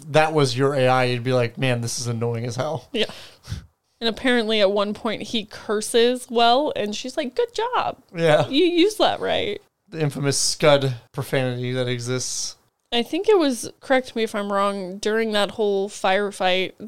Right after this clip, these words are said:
Speaker 2: that the Delvers tell Spensa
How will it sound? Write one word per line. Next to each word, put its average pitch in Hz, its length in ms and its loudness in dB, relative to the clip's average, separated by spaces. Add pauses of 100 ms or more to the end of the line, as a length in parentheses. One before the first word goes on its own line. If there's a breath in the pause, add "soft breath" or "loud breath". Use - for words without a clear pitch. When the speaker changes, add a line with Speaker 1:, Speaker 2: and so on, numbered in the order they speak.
Speaker 2:
that 196 480 2 (360)
the 214 840 -2
Delvers 226 720 0 (300)
tell 226 360 2
Spensa 202 920 -2